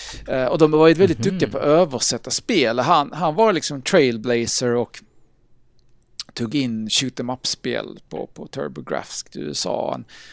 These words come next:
Speaker 1: översatte mycket Saturn-spel. Alltså, vi har ju honom att tacka att, att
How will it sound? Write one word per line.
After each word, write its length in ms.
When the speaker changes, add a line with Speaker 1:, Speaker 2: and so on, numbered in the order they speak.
Speaker 1:
översatte 380
mycket 220
Saturn-spel. 800
Alltså, 160
vi 60
har 80
ju 80
honom 340
att 140
tacka 380
att, 180
att 320